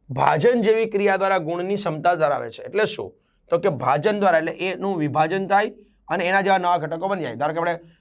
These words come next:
અ, કણો છે, તો કણો મોટા કેટલા બની ગયા, તો તૂટીને એ નાના નાના કણમાં ફેરવાઈ શકે છે, રંજક કણોમાં ફેરવાઈ જાય છે. કેમ? તો બધા કણોનું રૂપાંતરણ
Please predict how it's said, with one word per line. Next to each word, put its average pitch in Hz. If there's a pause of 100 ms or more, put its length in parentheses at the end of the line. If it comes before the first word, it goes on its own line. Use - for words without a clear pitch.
અ, 147
કણો 196
છે, 196
તો 151
કણો 170
મોટા 165
કેટલા 190
બની 208
ગયા, 190
તો 170
તૂટીને 185 (380)
એ 156
નાના 160
નાના 170
કણમાં 165
ફેરવાઈ 160
શકે 160
છે, 160
રંજક 147
કણોમાં 165
ફેરવાઈ 160
જાય 160
છે. 160
કેમ? 160 (480)
તો 180
બધા 170
કણોનું 196
રૂપાંતરણ 180